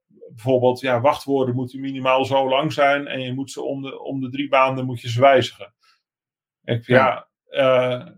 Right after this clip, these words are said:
Speaker 1: tegenwoordig weten we beter. En dat is echt heel vervelend als in de wet staat dat dat moet, want dan kan je
Speaker 2: Ja.
Speaker 1: er niet meer vanaf, zeg maar. Dan, je gaat
Speaker 2: Maar
Speaker 1: niet
Speaker 2: ik heb het
Speaker 1: zomaar
Speaker 2: gevoel
Speaker 1: even
Speaker 2: dat het, dat het af en toe al in, in interne wetten binnen bedrijven in ieder geval wel
Speaker 1: Ja.
Speaker 2: zo is geformuleerd, wat,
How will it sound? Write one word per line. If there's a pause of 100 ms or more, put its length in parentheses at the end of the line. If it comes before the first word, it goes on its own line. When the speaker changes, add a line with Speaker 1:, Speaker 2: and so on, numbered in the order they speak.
Speaker 1:
tegenwoordig
weten
we
beter.
En
dat
is
echt
heel
vervelend
als
in
de
wet
staat
dat
dat
moet,
want
dan
kan
je
Speaker 2:
Ja.
Speaker 1:
er
niet
meer
vanaf,
zeg
maar.
Dan, (500)
je
gaat
Speaker 2:
Maar
Speaker 1:
niet
Speaker 2:
ik
heb
het
Speaker 1:
zomaar
Speaker 2:
gevoel
Speaker 1:
even
Speaker 2:
dat
het,
dat
het
af
en
toe
al
in,
in
interne
wetten
binnen
bedrijven
in
ieder
geval
wel
Speaker 1:
Ja.
Speaker 2:
zo
is
geformuleerd,
wat,